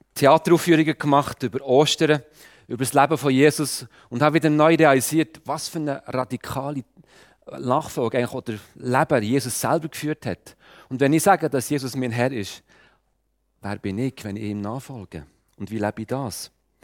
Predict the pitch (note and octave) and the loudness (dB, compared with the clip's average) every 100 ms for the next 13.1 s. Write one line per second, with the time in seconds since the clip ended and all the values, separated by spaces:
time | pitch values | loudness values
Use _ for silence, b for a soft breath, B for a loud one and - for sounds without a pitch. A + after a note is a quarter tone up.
0 | B B B B B2+ E3 G3 G3 F#3+ F3 | B B B B 4 6 6 4 2 4
1 | - G3 F#3 F3+ - F#3 F#3 D#3+ _ _ | 4 4 6 4 4 4 4 0 _ _
2 | _ _ _ _ _ _ _ _ D3 D#3+ | _ _ _ _ _ _ _ _ 2 4
3 | F3+ - b b b - D#3+ D3+ - E3+ | 2 -6 b b b 0 2 2 4 4
4 | E3+ D#3 E3 F#3 E3 D3 - - D3 - | 4 4 4 6 4 2 0 -2 -2 0
5 | G#2 - E2+ B B B D#3 F#3+ G3 G3 | -4 -4 -10 B B B 4 4 2 -2
6 | D#3 E3 F#3 - D#3 - C#3 - - D3+ | 2 4 4 4 0 0 -8 -8 -6 -4
7 | C#3 - C3+ - F3 F3+ F#3 - - - | -4 -4 -6 0 2 2 0 -4 -16 -10
8 | C3+ D3 D3 D#3+ D3+ b b b b C#3 | -6 -2 0 0 -2 b b b b -8
9 | C3 E3 D3 C#3 - C#3 A#2+ C3 C#3+ D3+ | -4 0 0 0 -4 -8 -2 2 4 6
10 | E3+ E3+ E3+ E3+ F3 F3 B - C3 D3+ | 6 6 4 2 0 -4 B -6 -4 -4
11 | D#3 C3+ C3+ D#3+ F3+ D#3+ D3 D3 D3 G3 | -2 -2 2 2 2 -2 -2 0 0 0
12 | D#3 D3 C#3+ A#2+ C#3 C3+ B2+ C3 C3+ A#2+ | 0 0 0 -2 -2 -6 -2 0 0 -2
13 | F2 | -8